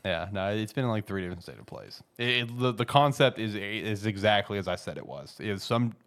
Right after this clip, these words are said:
middle, like, some twenties, thirty years old dude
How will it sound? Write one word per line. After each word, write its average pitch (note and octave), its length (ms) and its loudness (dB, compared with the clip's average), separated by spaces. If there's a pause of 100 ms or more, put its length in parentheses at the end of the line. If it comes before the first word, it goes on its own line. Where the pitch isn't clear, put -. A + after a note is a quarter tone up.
(600)
middle, C3 360 4
like, A2+ 200 0
some A#2+ 220 0
twenties, B2 560 2
thirty B2 280 2
years A2 280 0
old A2 240 0
dude G2+ 360 -2